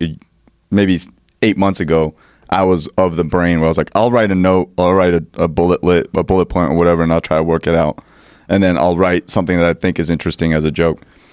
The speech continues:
But, like, I saw, you know, opening for Aziz, uh, working with Hassan, like, working with people that, that are, like, crushing it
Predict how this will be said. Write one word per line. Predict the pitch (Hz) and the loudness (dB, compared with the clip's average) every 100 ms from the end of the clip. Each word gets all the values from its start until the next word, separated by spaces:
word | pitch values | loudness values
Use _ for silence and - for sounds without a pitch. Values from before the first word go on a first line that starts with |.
| - - _ _ _ _ - | -20 -20 _ _ _ _ 0
But, | 98 - _ _ _ | 0 0 _ _ _
like, | - 95 | -4 -2
I | |
saw, | - 101 95 92 90 - _ _ 95 | 0 2 2 2 2 0 _ _ 0
you | |
know, | 90 85 - _ - | 2 0 -4 _ -2
opening | 113 107 | 0 0
for | 95 95 | 0 -2
Aziz, | 87 101 98 92 87 | 2 2 2 2 0
uh, | 82 | 0
working | 95 92 | 0 0
with | 90 87 | -2 -2
Hassan, | - 87 87 87 | -2 0 2 2
like, | 82 95 | 0 0
working | 98 95 | 0 0
with | 90 | 0
people | 101 90 90 | 0 2 2
that, | 85 69 | 2 2
that | 85 | 2
are, | 82 | 2
like, | 80 80 _ - | 0 -2 _ -12
crushing | - 98 95 104 | -2 0 0 0
it | 104 107 | 0 -2